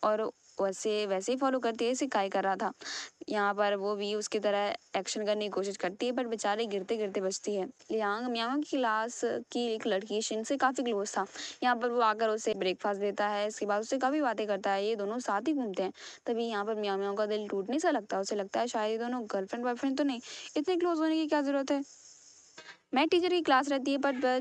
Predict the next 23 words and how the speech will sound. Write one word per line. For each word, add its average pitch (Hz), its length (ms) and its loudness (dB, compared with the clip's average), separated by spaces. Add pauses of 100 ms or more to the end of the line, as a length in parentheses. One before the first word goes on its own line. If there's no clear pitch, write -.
(140)
न्यू 233 160 -2
मैथ 233 180 0
टीचर 220 320 0
अभी 233 160 0
तक 262 160 0
आए 208 200 4
भी 220 100 -4
नहीं 220 220 -2
थे। 214 60 -2
इसके - 280 -4
बाद 202 240 2
यहाँ 214 220 2
पर 226 160 4
जो 220 160 -2 (100)
आर्ट 208 220 4
वाली 254 160 2
टीचर 233 340 0
है, 233 60 0
वो 240 100 -2
एंटर 233 240 0
कर 214 160 2
जाते 202 260 -2
हैं 175 100 -2